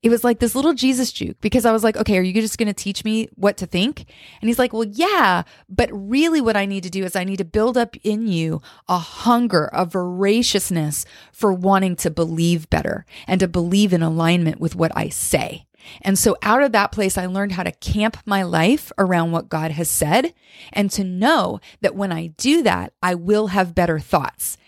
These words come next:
And when I have better thoughts, I'll have better feelings. And when I have better feelings, I'll have better declarations. And when I have better declarations, I'll have better actions. And when I have better actions, I will have better results and outcomes in my life.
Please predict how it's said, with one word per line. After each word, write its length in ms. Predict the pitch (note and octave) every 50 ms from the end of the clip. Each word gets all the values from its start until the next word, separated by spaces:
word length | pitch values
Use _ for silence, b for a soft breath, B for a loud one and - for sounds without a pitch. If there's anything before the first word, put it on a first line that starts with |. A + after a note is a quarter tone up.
| B B B
And 180 | B - E3+ E3
when 120 | E3+ E3+
I 60 | F3 F3
have 180 | G3 G#3+ F#3+ -
better 200 | A3 A#3 C#4+ C#4+
thoughts, 400 | - - B3+ B3 B3+ B3+ - -
I'll 100 | A#3+ A3+
have 180 | A3+ A#3+ A3
better 220 | G3+ A#3 A3+ B3+ B3
feelings. 520 | - - G#3 G3+ G3 F#3+ F#3+ G3 G3+ -
And 80 | F#3 E3
when 100 | D3+ D3
I 20 |
have 180 | D3 D3+ D3 -
better 200 | D#3+ D#3+ A3 B3
feelings, 520 | - - A#3+ B3 B3 A#3+ A#3+ A#3+ A#3+ A#3
I'll 120 | F#3 F3
have 160 | E3+ F#3 F3 -
better 200 | E3+ E3+ G3 G#3+
declarations. 680 | A#3 A3+ - B3+ B3 A#3+ G3+ G3 G3+ - F3+ F3 E3 -
And 80 | E3
when 60 | D#3
I 20 | D3+
have 120 | D#3+ D#3
better 160 | - E3 E3
declarations, 720 | E3 E3 D#3 - - E3+ E3+ G3+ B3 B3+ - C#4+ C4 B3+ -
I'll 100 | G3+ F#3
have 160 | F3+ F3+ D#3+
better 180 | - F3 G3 -
actions. 580 | - C#4+ F4 - - - A3+ G#3 G#3 - - B B B B B B B
And 140 | - F3+ F3
when 160 | G#3 D4+ F#4
I 60 | F#4+
have 240 | F#4 F4+ F#4 F4+ D4
better 200 | F4 D#4+ E4 E4
actions, 600 | - - - F4+ - - - F#3+ F3+ F3+ F3+ - B B B B B
I 140 | - G3+ G3+
will 160 | F#3+ G3 F#3+
have 400 | E3 F3+ A3+ A3 F3 G#3 E3+ -
better 200 | - G3 F#3+ F#3+
results 460 | F3+ F3 E3 D#3+ - F3+ G3+ A3 -
and 200 | - - F#3 F#3 -
outcomes 480 | E3+ E3 - - - E3+ E3+ E3+ -
in 180 | - - F3 E3
my 100 | D#3+ -
life. 340 | E3+ - - - G3 -